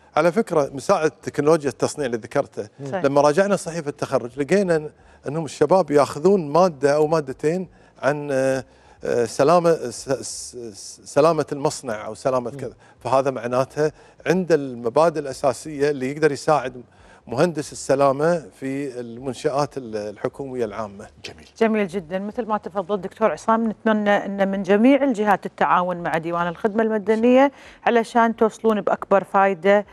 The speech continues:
Speaker 2: آه، لأبناء، آه، الكويت. راح نتكلم الآن عن الخدمات اللي توفرونها، آه، في تطبيق سهل.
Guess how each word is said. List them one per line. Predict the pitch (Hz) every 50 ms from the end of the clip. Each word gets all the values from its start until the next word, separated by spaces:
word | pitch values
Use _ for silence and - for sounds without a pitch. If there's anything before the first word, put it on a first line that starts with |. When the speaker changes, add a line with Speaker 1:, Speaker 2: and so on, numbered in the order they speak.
| - _ _ _ -
Speaker 2:
آه، | - 180 175 170 - - - 185 175
لأبناء، | 175 165 - - 175 156 175 185 180 175 - -
آه، | - 180 175 180
الكويت. | 185 185 - - - 269 294 330 - -
راح | 285 269 262 - - - - - -
نتكلم | 208 226 - 240 233 - 269 285 302 277 254 240
الآن | 233 233 - - 247 277 277 254
عن | 226 220 214
الخدمات | 208 190 - 214 185 180 196 214 220 226 233 - - - _ _ _ _ _ -
اللي | 208 226 226 226 214
توفرونها، | - - 196 185 - - 208 220 220 226 208 202 214 226 240 247 - _ _ _ _ _ -
آه، | - - 185 175 - -
في | - - 226 214
تطبيق | - - 202 - - 180 208 180 -
سهل. | - - 185 160 165 160 151